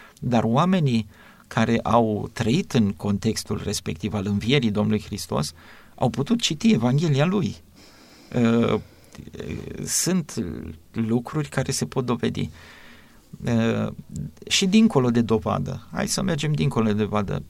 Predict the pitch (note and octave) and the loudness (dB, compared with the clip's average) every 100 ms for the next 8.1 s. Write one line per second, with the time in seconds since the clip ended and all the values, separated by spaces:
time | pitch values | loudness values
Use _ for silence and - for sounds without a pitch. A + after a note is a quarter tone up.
0 | - - B2 A2 - - - - - - | -14 -6 -4 -4 -6 -18 -20 -20 -14 -6
1 | - C#3 C#3+ D#3+ D3+ C#3 - A#2+ C3+ C#3 | -2 0 0 0 0 -2 -2 -2 -2 -2
2 | B2+ A#2+ C3 A#2 A2+ A2 - A2+ A2 G2 | -2 0 0 -2 -2 -2 -4 -2 -2 -2
3 | - - - - - - D3 A2+ A#2+ - | -8 -10 -18 -20 -20 -12 -4 2 2 0
4 | - - - A2+ B2 C3 C3+ - - G#2+ | -16 -12 -2 -2 0 -2 -2 -4 -2 0
5 | G#2+ G#2+ A2 - G#2+ G#2 F#2+ G2 - - | 0 -2 -4 -4 -6 -6 -6 -8 -14 -18
6 | - - - - - - C3 A#2+ A#2+ A#2 | -20 -20 -20 -20 -14 -4 0 2 2 2
7 | A2+ A#2 A2 - A2 - G2+ F#2+ - - | 0 -2 -6 -4 -4 -4 -4 -4 -6 -8
8 | - | -10